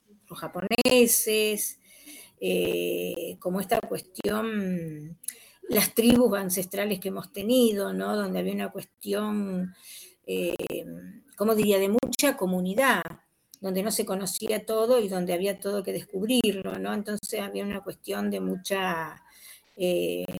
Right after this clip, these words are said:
eh, imbricamiento, digamos, ¿no? En términos de que cada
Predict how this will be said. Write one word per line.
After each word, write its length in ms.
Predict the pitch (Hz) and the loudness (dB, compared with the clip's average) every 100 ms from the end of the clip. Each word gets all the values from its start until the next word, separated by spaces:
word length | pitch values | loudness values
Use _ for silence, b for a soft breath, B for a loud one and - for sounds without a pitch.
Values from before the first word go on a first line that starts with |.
| 180 185 180 - _ _ _ _ _ _ - - | -8 -8 -10 -16 _ _ _ _ _ _ -10 -10
eh, 280 | - 170 208 | -8 -2 4
imbricamiento, 920 | 202 196 190 196 226 277 226 190 190 | 6 6 4 4 8 8 6 4 0
digamos, 440 | 185 190 190 190 185 | 2 2 0 0 0
¿no? 60 | 196 | 0
En 120 | 202 | 0
términos 480 | 208 214 220 208 180 | 2 2 0 0 0
de 160 | 180 | -2
que 240 | - 180 - | -2 -6 2
cada 280 | 214 208 | 4 6